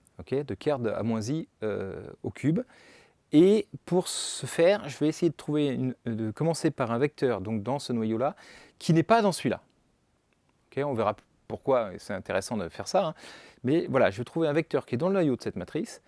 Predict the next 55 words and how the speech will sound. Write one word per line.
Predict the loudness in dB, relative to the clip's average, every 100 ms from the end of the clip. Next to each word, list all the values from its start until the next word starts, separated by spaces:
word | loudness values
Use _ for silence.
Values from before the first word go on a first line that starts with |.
| -20 -20 _ 0
mais | 0
pas | 4 4 4
dans | 2
celui-là. | 0 -2 -4 -8 _ -10
Autrement | -10 -6 -4 -2
dit, | -2 -2 -2
une | -2 0
combinaison | 2 2 2 2 0
linéaire | 2 0 0 -2 -6 -12 _ _ _ _ _ _ _ _ _ -12
des | 0 2
vecteurs | 2 2 -2
colonnes | 0 2 2 0
ici, | -4 -2 -2 -4 _ _ _ _
qui | -8 -6
fait | -2 -2 -2 _ _ -10
vecteur | -8 -4 -2
nul, | 4 4 2 -6 -20 _ -2
et | 6 6 6 2
qui | -2 0 2
ne |
marche | 0 -2 -2
pas | 2
ici. | 2 0 -14 -14 -8
Bah | 0
là, | 4 4
vous | 2
voyez, | 0 0
comme | -2 0
il |
y | 0
a |
vecteur | 0 0 0
nul | 0 -2
ici | -4
en | -6
troisième | -4 -6 -4
position, | -6 -6 -8
c'est | -8 -10
assez | -10 -10
facile | -6 -4 -2
de | -2
dire, | -2
bah | -2
tiens, | -4
je | 0
prends | 0
une |
fois | 0 -2
cette | -2
colonne, | -2 -2 -2
donc | -6
je | -6
prends | -4
le | -4
vecteur | -2 -4